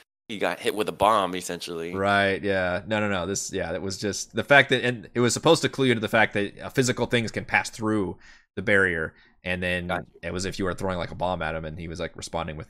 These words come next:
Speaker 1: Oh,
Speaker 2: an attack
Speaker 1: that's
Speaker 2: force.
Speaker 1: really cool. I'm, I'm curious what Chris thought, uh, when he gets back.
Speaker 2: Yeah.
Speaker 1: But, um, but yeah, that helps. I th-, I thought it magically turned ex-, into a bomb.
Speaker 2: <laughs>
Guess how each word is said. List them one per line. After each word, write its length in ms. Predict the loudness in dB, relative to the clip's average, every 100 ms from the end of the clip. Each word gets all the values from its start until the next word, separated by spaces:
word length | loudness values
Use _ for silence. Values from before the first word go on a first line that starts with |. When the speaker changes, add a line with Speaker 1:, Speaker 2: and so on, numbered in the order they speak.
| -10
Speaker 1:
Oh, 80 | -10
Speaker 2:
an 60 |
attack 340 | -10 -6 -8 -6
Speaker 1:
that's 0 |
Speaker 2:
force. 260 | -8 -6
Speaker 1:
really 120 | -6 -6 -2
cool. 80 | 0 0
I'm, 60 | -2 -6
I'm 80 |
curious 240 | 0 0 0
what 120 | -2
Chris 340 | -2 -2 -2
thought, 320 | -2 -2 -2 -2
uh, 160 | -4 -2
when 140 | -4
he 60 | -4
gets 180 | -6
back. 300 | -6 -8 -8 _ _ _ _
Speaker 2:
Yeah. 400 | -8 -4 -2 -2 -4 -12 _ _ _ _ _
Speaker 1:
But, 60 | -8
um, 480 | -6 -8 -10 -14 -20 _
but 280 | -4 -2 -2 -10 _
yeah, 120 | 2 4
that 160 | 4
helps. 260 | 2 -2 0
I 120 | 0
th-, 160 | -2 2
I 140 | 4
thought 160 | 6 2
it 60 |
magically 460 | 4 0 -2 -6 -8
turned 280 | -4 -4 -4
ex-, 220 | -6 -12 _
into 160 | -12 -12
a 60 |
bomb. 320 | -6 -6 -6 -12 _ -20 -14
Speaker 2:
<laughs> 480 | -14 -14 -20 _